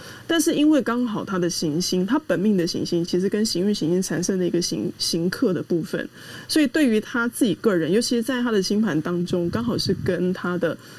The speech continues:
创造财富跟正财工作是有关系的，所以就刚好因为这次的误点，就会影响到他有些事情就要往后延。好，所以你就会发现这个是一个非常有趣的部分，就是，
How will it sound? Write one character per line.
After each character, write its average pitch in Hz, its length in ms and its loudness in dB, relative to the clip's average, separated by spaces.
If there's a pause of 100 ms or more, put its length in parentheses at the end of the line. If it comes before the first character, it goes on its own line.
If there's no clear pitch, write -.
(160)
创 240 280 2
造 202 220 0
财 156 380 -4
富 185 180 0
跟 196 260 0
正 190 200 2
财 160 180 -4
工 180 240 -2
作 185 160 0
是 175 140 -2
有 82 100 2
关 131 280 -4
系 - 180 -4
的， - 160 -6 (160)
所 214 120 2
以 214 60 2
就 220 160 -2
刚 208 180 -2
好 214 220 -4 (340)
因 226 140 4
为 233 100 6
这 240 240 4
次 196 220 0
的 180 100 2
误 185 240 2
点， - 300 -2
就 214 140 2
会 220 120 4
影 - 140 0
响 180 180 -2
到 185 140 -2
他 190 160 -2
有 127 100 0
些 - 140 -2
事 180 220 0
情 - 200 -4
就 185 120 -2
要 180 60 -2
往 - 200 -4
后 180 300 -2
延。 - 120 -4 (540)
好， 170 120 -2
所 302 100 2
以 339 60 4
你 269 80 4
就 208 80 4
会 240 80 6
发 226 180 -2
现 220 220 2
这 208 160 2
个 180 80 2
是 190 160 -2
一 180 60 2
个 180 100 2
非 180 140 -4
常 185 160 -2
有 151 180 0
趣 - 240 0
的 127 80 -2
部 151 220 0
分， 170 240 -2
就 196 100 2
是， 202 180 2